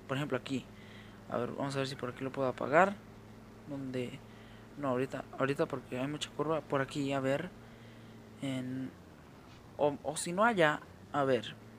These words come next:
Es que si nosotros apagamos el camión, como lleva vuelo y está pegado a la transmisión, pues se nos, se nos, se nos enciende nuevamente. A ver.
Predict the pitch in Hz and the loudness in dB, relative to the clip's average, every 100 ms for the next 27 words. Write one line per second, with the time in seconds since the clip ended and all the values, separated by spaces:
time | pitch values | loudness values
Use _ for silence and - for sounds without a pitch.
0 | - - - 160 185 180 - 170 170 208 | -18 -18 -8 -2 2 2 2 -4 -4 -2
1 | 220 202 170 185 175 147 143 117 - 123 | 2 4 4 2 0 0 0 -2 -2 0
2 | 123 120 123 139 160 180 - - 139 160 | 0 0 -2 -2 2 2 0 -6 2 6
3 | 160 151 170 135 127 120 120 - 143 143 | 6 6 2 0 0 0 -2 -2 -2 0
4 | 135 135 131 123 120 127 127 - 160 156 | -2 0 0 0 0 -2 -2 -4 -6 -8
5 | - - - - - - - - - 131 | -14 -18 -18 -16 -16 -18 -18 -18 -2 0
6 | 127 123 120 113 113 113 110 - - - | 2 -2 -4 -2 -2 -2 -4 -10 -16 -18
7 | - - - - - - 123 123 120 120 | -18 -20 -18 -18 -12 -6 -4 -2 -2 -2
8 | 117 120 - 139 131 131 123 170 147 139 | -2 -4 -4 -4 -4 -4 -2 -2 -2 -2
9 | 127 120 131 170 151 113 - - - - | 0 0 0 -2 -6 -8 -10 -14 -18 -18
10 | - - - 117 117 131 | -18 -18 -10 -6 -2 -2